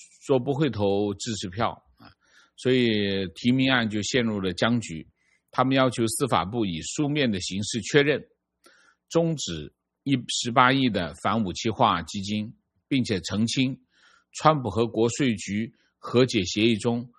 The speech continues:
有关税务审计豁免条款的适用范围。啊，经过几个星期的谈判，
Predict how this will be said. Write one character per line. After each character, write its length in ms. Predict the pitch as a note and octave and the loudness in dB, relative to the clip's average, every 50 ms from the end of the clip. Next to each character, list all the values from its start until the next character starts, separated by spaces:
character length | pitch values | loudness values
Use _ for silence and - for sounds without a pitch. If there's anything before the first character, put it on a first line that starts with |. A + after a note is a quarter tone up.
| _ _ _ _ | _ _ _ _
有 240 | - G2 F#2 E2+ E2 | -6 -4 -4 -2 -4
关 280 | E2+ F#2 A#2+ A#2+ A#2 A2+ | -2 0 2 2 2 0
税 200 | - - - D#3+ | 0 0 0 0
务 140 | C3+ A#2 A2+ | 0 0 -2
审 300 | G#2+ - G2+ E2 D2+ E2 | -2 -4 -4 -6 -6 -6
计 300 | F2 B2 C#3+ A#2+ - - _ | -4 -4 -4 -4 -4 -8 _
豁 300 | - - - E3 C#3 A#2 | -20 -2 2 2 2 4
免 180 | G#2 F2+ D#2+ | 2 0 -2
条 180 | - - G2+ A#2 | -2 0 0 0
款 220 | A2 G2+ E2+ E2 | 0 0 -6 -6
的 100 | D#2+ E2 | -6 -8
适 140 | E2 - C3 | -6 -4 -2
用 100 | A#2 G#2 | -2 0
范 180 | G#2 B2+ A#2 F#2+ | 2 2 2 2
围。 120 | D#2+ - - _ _ _ _ _ _ _ _ _ | 0 -6 -10 _ _ _ _ _ _ _ _ _
啊， 160 | - - - _ _ _ _ _ _ _ | -20 -20 -20 _ _ _ _ _ _ _
经 180 | - D3+ D3+ D3 | -6 -4 -2 2
过 180 | D3 D3 C3 | 2 2 2
几 180 | - - F#2+ F#2 | 2 0 -4 -6
个 80 | G2+ | -6
星 200 | G2+ - C3+ C3+ | -4 -2 -2 -2
期 120 | A#2+ B2+ C3 | -2 -2 0
的 120 | A#2+ A2 | 0 0
谈 200 | F#2+ G2 G2 G2 A2 | 0 0 -2 0 2
判， 220 | B2+ C3 G#2+ - | 2 2 2 0